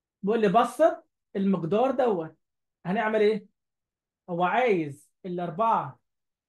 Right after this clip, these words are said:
تنضرب في القوس A زائد اتنين B زائد الاتنين تنضرب في القوس A ناقص تلاتة B. هنعمل ايه يا مستر؟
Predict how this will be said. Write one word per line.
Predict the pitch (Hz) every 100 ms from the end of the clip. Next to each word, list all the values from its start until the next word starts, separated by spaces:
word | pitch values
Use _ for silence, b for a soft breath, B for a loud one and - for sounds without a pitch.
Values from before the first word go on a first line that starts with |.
| _ _ _ -
تنضرب | 180 170 214 220
في | 196
القوس | 170 220 202 156 -
A | 208 202 160
زائد | 170 165
اتنين | 202 214
B | 214 349 339 _ _ _ _ _ _ _ _ _ _ _ _ _ _ _ _ _ _ _ _ -
زائد | 156 226 285 311 254 -
الاتنين | 202 190 190 226 269 269
تنضرب | 226 180 202 254
في | 214
القوس | 180 202 226 - - 208
A | 226 269 254 _ -
ناقص | 175 180 220 240 277 - -
تلاتة | 175 196 240
B. | 294 277 - _ _ _ _ _ _ _ _ _ _ _ _ _ _ _
هنعمل | 170 214 240 254
ايه |
يا | 247
مستر؟ | 233 226 208 180